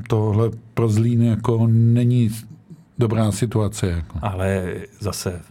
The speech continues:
Speaker 2: je, jsou odehraný tři kola a i ta zlínská zkušenost z toho minulého ročníku, pamatujeme si, jak tam visely pokuty, tam lítaly, se budou snižovat platy, pokud nepřijde
Speaker 1: Mhm.
Speaker 2: radikální zlepšení.
Speaker 1: Měňují se trenéři, měnilo se vedení klubu.
Speaker 2: No.
Speaker 1: Ono teda, eh, se to vedení klubu měnilo i teď,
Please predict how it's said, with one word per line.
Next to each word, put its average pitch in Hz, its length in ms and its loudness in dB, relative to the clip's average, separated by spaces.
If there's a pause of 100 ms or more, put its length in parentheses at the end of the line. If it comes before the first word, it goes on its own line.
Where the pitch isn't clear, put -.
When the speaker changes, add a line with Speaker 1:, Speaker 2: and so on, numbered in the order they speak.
(120)
Speaker 2:
je, 98 220 -4
jsou 92 180 -2
odehraný 95 420 0
tři - 140 -6
kola 92 380 -4
a 101 160 -2
i 95 80 -4
ta 95 200 -2
zlínská 92 380 -2
zkušenost 98 480 -2
z - 60 -12
toho 98 140 0
minulého 95 340 0
ročníku, 95 560 -2 (380)
pamatujeme 92 500 -2
si, - 160 -4
jak 90 140 -2
tam 95 160 -2
visely 95 640 0
pokuty, 92 580 -4
tam 92 160 -2
lítaly, 90 400 -4
se - 160 -8
budou 92 400 -2
snižovat 92 460 -4
platy, 90 420 -6
pokud 92 260 -4
nepřijde 95 340 -2
Speaker 1:
Mhm. 92 60 0
Speaker 2:
radikální 95 460 0
zlepšení. - 440 0
Speaker 1:
Měňují 113 200 2
se 117 160 0
trenéři, 110 480 2
měnilo 107 360 2
se 113 120 -2
vedení 107 320 2
klubu. 110 380 0
Speaker 2:
No. 98 100 -4 (220)
Speaker 1:
Ono 127 220 2
teda, 117 220 0 (160)
eh, 117 80 -14 (460)
se - 180 -6
to 123 160 0
vedení 113 340 2
klubu 113 240 0
měnilo 117 480 2
i 110 40 2
teď, 117 380 -4